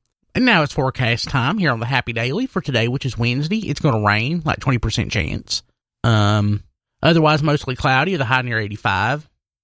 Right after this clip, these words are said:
For tonight, uh, thirty percent chance of showers again and thunderstorms.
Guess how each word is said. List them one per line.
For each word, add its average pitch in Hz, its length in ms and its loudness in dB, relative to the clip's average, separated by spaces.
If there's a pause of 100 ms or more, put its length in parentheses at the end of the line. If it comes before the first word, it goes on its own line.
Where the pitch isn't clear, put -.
(160)
For 117 140 0
tonight, 120 440 0 (420)
uh, 110 180 0
thirty 135 200 0
percent 127 300 -2
chance 135 260 0
of 117 80 -4
showers 123 360 2
again 120 340 -2
and 147 80 0
thunderstorms. 123 760 0